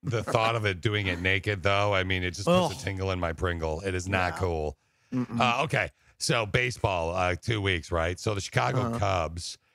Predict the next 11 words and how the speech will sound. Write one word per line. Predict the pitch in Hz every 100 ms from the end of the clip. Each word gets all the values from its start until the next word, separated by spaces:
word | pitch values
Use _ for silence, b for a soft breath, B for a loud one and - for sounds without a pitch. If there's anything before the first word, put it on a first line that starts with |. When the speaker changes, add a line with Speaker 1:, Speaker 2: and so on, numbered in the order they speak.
| _ -
Speaker 1:
uh, | 87
a | 85
lot | 95
of | 104
teams | 120 101
are | 90
playing | - 95 87
against | 76 87 82
themselves | - 78 - 92 87 80
right | 78 71
now | 73 64